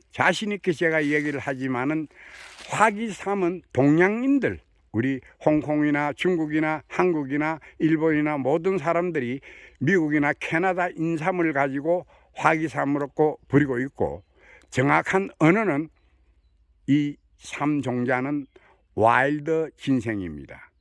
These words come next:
아메리칸 와일드 진생입니다. 그 점 꼭 알아두시고, 다음에 우리 저한테 전화가 오시고 또 이렇게 궁금한 점 묵을 때 화기삼이라고 이야기를 해주지 마시고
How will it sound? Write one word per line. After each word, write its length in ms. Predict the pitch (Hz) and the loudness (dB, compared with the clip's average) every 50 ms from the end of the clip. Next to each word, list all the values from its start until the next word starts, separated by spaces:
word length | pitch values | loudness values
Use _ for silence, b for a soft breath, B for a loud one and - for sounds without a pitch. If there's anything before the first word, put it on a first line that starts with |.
| _ _ _ _ _ | _ _ _ _ _
아메리칸 680 | - 151 170 170 170 165 165 151 - - 151 143 139 139 _ - | 2 2 4 4 4 2 2 -2 -4 -4 -2 -2 -4 -4 _ 0
와일드 580 | 98 110 113 117 120 120 117 127 127 127 110 - | 2 2 2 2 0 -2 -2 -2 -2 -2 -4 -6
진생입니다. 800 | - - 120 117 98 107 98 92 82 73 69 65 62 - - - _ b b b b b b b | -6 -4 -4 -4 -4 -4 -6 -6 -8 -10 -12 -14 -18 -20 -20 -20 _ b b b b b b b
그 100 | 170 160 | 2 4
점 160 | 165 160 - | 4 2 -4
꼭 180 | - - - | -6 -8 -2
알아두시고, 520 | 170 185 180 170 151 156 147 - 180 165 - | 0 0 0 0 -2 -6 -6 -6 -6 -4 2
다음에 480 | - 156 185 180 175 165 165 175 175 - B B B B B B B B B B | 4 4 6 4 4 2 0 -2 -4 -6 B B B B B B B B B B
우리 420 | - 120 143 156 160 165 160 151 - _ _ _ _ _ _ _ _ _ _ _ _ _ _ _ _ _ _ _ _ _ _ _ - | 2 4 6 6 4 4 2 0 -6 _ _ _ _ _ _ _ _ _ _ _ _ _ _ _ _ _ _ _ _ _ _ _ -2
저한테 400 | - 135 135 156 156 131 160 131 | 2 2 2 2 2 0 -4 -4
전화가 600 | - 135 143 151 160 160 160 160 156 151 147 - | -2 0 0 2 2 2 2 2 0 0 -2 0
오시고 540 | - 143 165 156 - - 170 156 160 147 143 - | 0 -2 -2 -2 -4 -6 -4 -2 -2 -2 -2 -2
또 160 | - 156 151 147 | -2 0 0 0
이렇게 120 | 151 147 139 | 0 -2 2
궁금한 440 | - 143 139 143 151 156 160 165 165 | 4 4 4 6 4 2 2 2 2
점 160 | 160 151 147 | 2 2 0
묵을 320 | 151 156 170 165 165 135 127 | 0 0 -2 -2 -4 -4 -4
때 160 | 139 127 117 B B B B B B | -4 -4 -6 B B B B B B
화기삼이라고 920 | - - 180 190 185 185 180 - - 190 196 185 180 165 160 151 139 156 156 | -4 0 0 0 0 -2 -4 -2 -2 0 2 2 4 2 2 0 0 -2 0
이야기를 500 | 147 139 160 160 160 156 147 156 135 113 | 2 4 4 4 4 2 0 -2 -2 -2
해주지 400 | 147 156 143 160 170 160 170 160 | -2 -2 -2 -4 -6 -4 -4 -2
마시고 640 | 139 104 110 131 139 - 220 170 127 98 104 117 | 0 0 0 -2 -2 -4 -6 -6 -4 -2 -2 -4